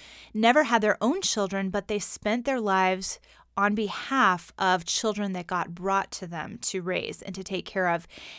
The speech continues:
And it was really powerful for me to see those examples, because when they embraced God's pattern for raising children, it brought strength and not weakness into their lives.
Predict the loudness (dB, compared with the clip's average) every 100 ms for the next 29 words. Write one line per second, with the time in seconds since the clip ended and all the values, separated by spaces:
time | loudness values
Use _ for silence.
0 | -4 2 4 4 4 2 2 0 -2 0
1 | 0 -2 0 2 2 0 -2 -2 -4 -4
2 | -6 -4 0 2 2 -2 -4 -2 -2 -2
3 | -2 -2 -6 -10 -6 -6 -6 -2 0 2
4 | 2 0 0 -2 -4 -6 -6 -6 -6 -10
5 | -4 -2 0 -2 -4 -6 -4 -4 -6 -8
6 | -8 -6 -6 -6 -8 -10 -18 -20 _ 0
7 | 2 2 2 -2 0 -2 -2 -4 -4 -4
8 | -8 -6 -8 -8 -10 -8 -8 -6 -4 -4
9 | -6 -10